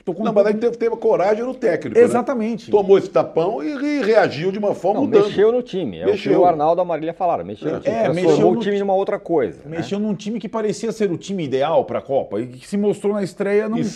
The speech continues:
Speaker 2: sempre é
Speaker 1: mais
Speaker 2: bom
Speaker 1: ideal.
Speaker 2: lembrar, já foi lembrado, não só foi campeão da Copa América, mas chegou com a banca, com,
Speaker 1: É.
Speaker 2: com, de tri-, trinta e, eram trinta e seis,
Speaker 3: Era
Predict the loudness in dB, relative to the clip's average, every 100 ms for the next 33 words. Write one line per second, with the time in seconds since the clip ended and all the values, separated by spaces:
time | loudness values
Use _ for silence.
0 | 0 2 2 0 0 0 -2 -2 0 0
1 | -2 -6 -6 -6 -6 -4 -4 -2 -6 -2
2 | -2 -2 -4 -6 -6 -8 -8 -8 -12 -12
3 | -6 -4 -4 -8 _ _ -8 -6 -4 -4
4 | -2 -4 -4 -8 _ _ _ -4 -4 -2
5 | 2 2 2 -2 -4 -2 -4 -4 -8 -8
6 | -10 -12 -12 -4 -4 -4 -4 -4 -4 -6
7 | -6 -6 -6 -6 -2 0 0 0 -4